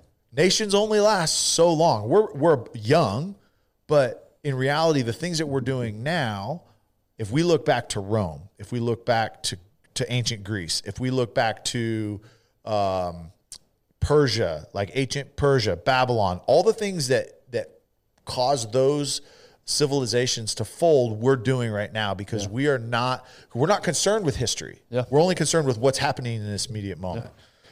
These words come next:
Speaker 1: So Catholic philosopher, uh, Augusto de Noce, writing in nineteen seventy, put it this way: "Today's man,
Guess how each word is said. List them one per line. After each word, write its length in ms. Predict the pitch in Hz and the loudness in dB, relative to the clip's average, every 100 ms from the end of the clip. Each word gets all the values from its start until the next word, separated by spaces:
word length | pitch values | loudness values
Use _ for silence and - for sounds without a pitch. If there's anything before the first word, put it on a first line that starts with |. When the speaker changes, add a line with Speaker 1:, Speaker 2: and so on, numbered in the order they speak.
| - | -2
Speaker 1:
So 520 | - 135 120 117 - - _ - | 4 6 6 4 -4 -20 _ -2
Catholic 340 | 147 147 165 | 0 2 -2
philosopher, 880 | - 139 123 123 - 123 120 117 - | 0 4 4 2 0 2 4 4 4
uh, 300 | 107 107 113 | 2 4 2
Augusto 340 | 120 123 127 | 2 4 2
de 80 | 117 | 0
Noce, 720 | 107 110 113 - 113 113 110 113 - | 2 2 2 4 4 4 2 -4 -4
writing 280 | 113 110 101 | -2 0 -2
in 180 | 98 | -4
nineteen 440 | 104 147 160 - 165 | -2 -2 -2 -4 -4
seventy, 540 | - 147 107 101 110 | 2 2 2 -2 -6
put 200 | 117 - | -4 -4
it 40 | 110 | -2
this 180 | 113 | -2
way: 220 | 95 85 - _ _ _ | -2 -6 -8 _ _ _
"Today's 340 | - 123 151 | 0 2 2
man, 380 | 139 139 113 117 | 2 0 0 -4